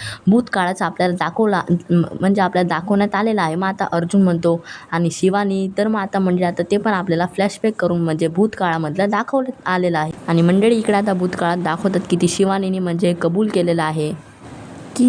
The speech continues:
तिने जे काही स्टेटमेंट कोर्टाला दिलं होतं ते सगळं खोटं होतं. आणि मंडळी मग आता अर्जुन आता म्हणतो की पुटिकचं कार्ड आणि ते पेंडंट आणि आता मंडळी आपल्याला असंच आता भूतकाळामधलं दाखवण्यात आलेलं आहे, म्हणजे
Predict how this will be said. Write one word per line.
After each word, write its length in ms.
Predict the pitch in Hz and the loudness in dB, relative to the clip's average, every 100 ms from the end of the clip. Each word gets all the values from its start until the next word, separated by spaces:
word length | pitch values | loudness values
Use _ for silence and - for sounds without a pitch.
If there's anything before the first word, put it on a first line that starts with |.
| 247 | 4
तिने 300 | 202 185 180 | 2 4 2
जे 180 | 170 214 | 4 2
काही 200 | 214 202 | 4 0
स्टेटमेंट 500 | - 185 175 175 180 | 2 0 2 2 2
कोर्टाला 420 | 170 160 170 165 | 2 0 0 0
दिलं 220 | 165 185 | 2 2
होतं 240 | 202 180 170 | 2 2 0
ते 80 | 202 | -2
सगळं 300 | 202 170 170 208 | -2 -2 -2 -2
खोटं 280 | - 240 202 | 0 0 2
होतं. 300 | 156 151 - - | 0 0 -4 -2
आणि 160 | 196 247 | 2 4
मंडळी 340 | 220 185 180 | 4 2 0
मग 120 | 180 | 0
आता 220 | 160 165 - | -2 -2 0
अर्जुन 320 | 160 170 202 | 0 2 2
आता 220 | 175 185 | 2 2
म्हणतो 300 | 170 156 160 165 | 0 0 -2 0
की 80 | 160 | -2
पुटिकचं 560 | 160 165 165 180 175 180 | 0 -2 0 0 0 -4
कार्ड 420 | 175 160 160 165 165 - - - | -2 0 0 -2 -6 -12 -20 -8
आणि 200 | 160 202 220 | -2 0 2
ते 60 | 220 | 0
पेंडंट 600 | 226 185 180 170 165 170 - - | 2 2 2 2 0 -2 -8 -2
आणि 180 | 202 226 | 2 2
आता 180 | 214 | 2
मंडळी 260 | 220 190 190 | 2 2 0
आपल्याला 340 | 190 196 190 | 0 0 0
असंच 260 | 165 165 214 | 0 0 0
आता 200 | 175 170 | 0 0
भूतकाळामधलं 720 | 175 190 190 190 196 165 165 190 | 0 -2 -2 -2 -2 -2 -2 0
दाखवण्यात 480 | 190 196 190 208 | -2 0 0 0
आलेलं 260 | 226 233 233 | -2 -2 -2
आहे, 320 | 190 160 143 - - - - - - _ - - | -2 0 0 0 -6 -20 -20 -20 -20 _ -20 -2
म्हणजे 320 | 165 180 196 | 2 2 2